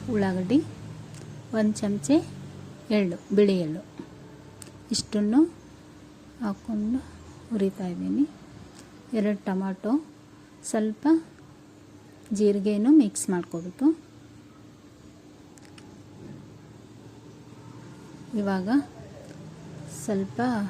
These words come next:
ಬ್ರೌನ್ ಆಗೋ ಥರ ಫ್ರೈ ಮಾಡಬೇಕು. ಫ್ರೈ ಆಗ್ತಾ ಇದೆ. ಇವಾಗ ಕೊತ್ತಂಬರಿ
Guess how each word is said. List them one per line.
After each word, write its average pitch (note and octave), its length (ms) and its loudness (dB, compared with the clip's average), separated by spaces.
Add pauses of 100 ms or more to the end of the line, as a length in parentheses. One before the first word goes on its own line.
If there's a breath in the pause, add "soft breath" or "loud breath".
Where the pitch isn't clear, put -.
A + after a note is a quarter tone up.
(420)
ಬ್ರೌನ್ G3 400 0
ಆಗೋ F3+ 160 0 (120)
ಥರ F#3+ 140 0 (380)
ಫ್ರೈ G#3+ 160 2 (120)
ಮಾಡಬೇಕು. E3 400 -6 (3000)
ಫ್ರೈ G3 200 -2 (140)
ಆಗ್ತಾ G3 260 -4 (100)
ಇದೆ. F#3+ 180 -2 (1900)
ಇವಾಗ F#3 300 -2 (1500)
ಕೊತ್ತಂಬರಿ G3 540 0